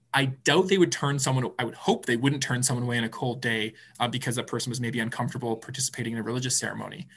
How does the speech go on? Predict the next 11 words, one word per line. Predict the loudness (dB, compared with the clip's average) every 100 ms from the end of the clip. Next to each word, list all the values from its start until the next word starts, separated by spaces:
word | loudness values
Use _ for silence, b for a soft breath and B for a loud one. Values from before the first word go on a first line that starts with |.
| B B B
Um, | -4 0
but | 4
there's | 6 6
this | 4 4
as-, | 4 4 2 0
aspect | 0 2 2 2
of | 2 0
tacit | -2 2 4 4
exclusion | 6 4 4 0 -2 -4 -8 -18 b b b b _
where | 2
basically, | 8 8 8 6 6 6 4 0